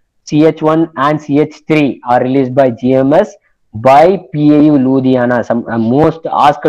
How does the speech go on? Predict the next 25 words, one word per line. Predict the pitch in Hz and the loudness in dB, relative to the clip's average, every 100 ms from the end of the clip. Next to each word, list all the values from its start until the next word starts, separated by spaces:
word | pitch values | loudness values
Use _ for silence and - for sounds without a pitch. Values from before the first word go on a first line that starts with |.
| 143 | -2
question. | 127 110 117 | -2 -4 -6
This | 107 113 | -4 -4
one | 123 113 | -4 -4
is | 104 | -2
a | 101 90 _ _ _ | -4 -4 _ _ _
C | - 127 | -2 2
H | 131 131 | 2 2
one, | 135 131 | 0 0
C | 127 123 | 0 -2
H | 123 | 0
one | 131 120 | -2 0
are | 117 | 0
released | 113 117 117 | 2 -2 0
by | 123 | 0
which | 113 113 - | 0 0 -2
institute? | 110 - 113 117 139 - | -4 -2 -2 2 0 0
Are | 107 | -2
released | 107 110 110 | 2 0 2
by | 113 | 0
which | 107 113 | 0 0
institute? | 120 113 - 120 175 - _ _ _ | -4 -2 -4 0 0 -2 _ _ _
P | 120 | 2
A | |
U | 135 170 | 4 2
Ludhiana | 147 123 127 123 120 131 214 | 2 2 4 2 2 0 -2